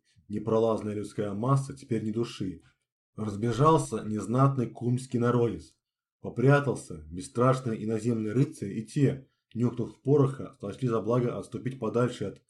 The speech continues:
опасных орденских разборок. А вон и ближайшая коновязь с лошадками. Стражей здесь тоже нет.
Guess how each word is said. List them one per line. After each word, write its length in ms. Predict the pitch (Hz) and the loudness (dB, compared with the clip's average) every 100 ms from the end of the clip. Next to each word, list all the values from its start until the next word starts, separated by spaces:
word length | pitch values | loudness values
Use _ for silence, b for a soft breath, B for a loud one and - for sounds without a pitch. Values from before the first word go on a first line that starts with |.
| _ _ _ | _ _ _
опасных 560 | 92 117 131 135 107 92 | -4 0 2 2 -4 -4
орденских 480 | 104 107 107 104 | -4 -4 -6 -6
разборок. 520 | 110 104 110 98 - - _ _ _ - | -6 -6 -6 -8 -10 -18 _ _ _ -2
А 120 | 127 | 2
вон 240 | 131 202 | 4 4
и 20 | 185 | 2
ближайшая 640 | 165 135 143 147 151 143 | 2 6 6 6 4 2
коновязь 400 | 135 117 113 113 | 4 2 2 0
с 80 | - | -2
лошадками. 680 | 127 127 131 110 - 87 78 | -4 0 0 0 -6 -12 -14
Стражей 500 | _ 107 110 120 160 | _ -4 0 2 0
здесь 240 | 160 165 | 0 -4
тоже 300 | - 139 104 | -2 -2 -2
нет. 240 | 98 85 | -4 -8